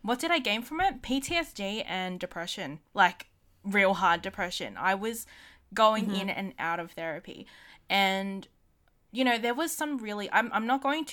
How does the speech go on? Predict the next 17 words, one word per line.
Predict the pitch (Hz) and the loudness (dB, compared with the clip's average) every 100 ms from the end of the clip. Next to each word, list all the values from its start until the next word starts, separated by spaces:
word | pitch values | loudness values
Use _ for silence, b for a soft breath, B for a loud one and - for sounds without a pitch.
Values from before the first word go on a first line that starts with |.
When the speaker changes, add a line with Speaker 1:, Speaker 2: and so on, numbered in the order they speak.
| 262 | -6
Speaker 1:
to | 233 214 - | -6 -8 -12
say | - 185 185 | -6 -4 -2
that | 175 - - | -6 -8 -6
I | 180 | -4
didn't | 185 202 | -4 -2
have | 233 214 | -4 -4
a | 190 | -8
good | 180 | -10
time | 170 165 | -10 -8
there, | 190 240 | -6 -6
because | 233 220 | -6 -2
I | |
actually | 220 185 - 240 | 0 0 -4 -8
learnt | 240 190 170 - - | -2 -2 -2 -10 -18
some | - 180 175 | -14 -12 -10
of | |
the | 175 | -12